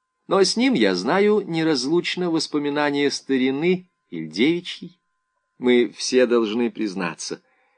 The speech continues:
вкусу очень мало у нас и в наших именах,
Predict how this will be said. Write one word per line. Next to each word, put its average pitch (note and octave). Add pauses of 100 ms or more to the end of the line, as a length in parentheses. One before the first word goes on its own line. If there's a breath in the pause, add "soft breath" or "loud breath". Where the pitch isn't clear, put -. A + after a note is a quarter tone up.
(460)
вкусу A#2+ (460)
очень F#3+
мало D2 (100)
у E2+
нас E2+ (460)
и F2
в E2
наших F2
именах, C3+